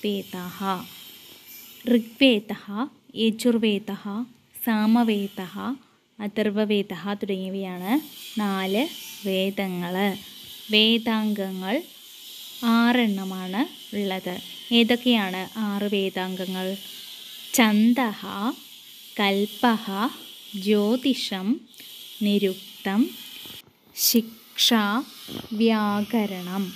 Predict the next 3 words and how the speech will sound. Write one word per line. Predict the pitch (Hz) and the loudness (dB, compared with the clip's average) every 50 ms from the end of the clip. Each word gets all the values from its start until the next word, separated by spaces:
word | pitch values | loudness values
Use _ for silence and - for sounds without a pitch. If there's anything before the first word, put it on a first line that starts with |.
| - - - - - - - - - - - - - - - - - - - - 247 | -12 -16 -18 -18 -16 -16 -16 -16 -16 -16 -18 -18 -18 -18 -16 -16 -14 -6 2 4 4
ഇവയാണ് | 226 240 247 247 240 226 202 190 185 185 190 196 254 349 - - - - - - - - - - - - 233 226 | 6 6 6 6 4 2 2 -2 -4 -4 -2 -2 -2 -2 -4 -10 -18 -18 -18 -18 -18 -18 -20 -14 -4 0 2 4
ആറ് | 220 214 208 208 202 202 202 208 214 247 320 - - _ _ _ _ - 226 220 | 4 4 2 2 0 0 0 0 0 0 0 -4 -10 _ _ _ _ -4 2 4
വേദാംഗങ്ങളായി | 220 220 214 208 208 202 208 202 196 190 190 190 190 - 190 185 190 185 185 185 185 185 208 | 4 6 6 4 0 0 -2 -4 -4 -4 -6 -8 -6 -8 -8 -8 -6 -6 -6 -6 -4 -4 -2